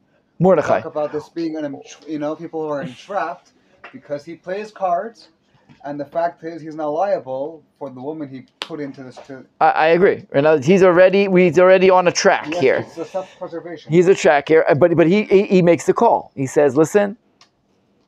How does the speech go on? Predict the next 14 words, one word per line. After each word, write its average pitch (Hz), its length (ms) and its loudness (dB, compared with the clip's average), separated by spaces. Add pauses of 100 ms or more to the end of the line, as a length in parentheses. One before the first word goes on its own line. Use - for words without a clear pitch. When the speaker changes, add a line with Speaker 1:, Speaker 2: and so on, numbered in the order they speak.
(480)
Speaker 1:
I'm 131 120 0
going 139 200 2
to 143 80 -4
try 139 220 0
to 147 80 0
do 139 80 0
this. 131 100 0
I 147 200 2
am 165 180 -2
now 147 320 4
there, 104 460 0 (640)
and 131 640 2
I 139 180 0
want, 143 340 0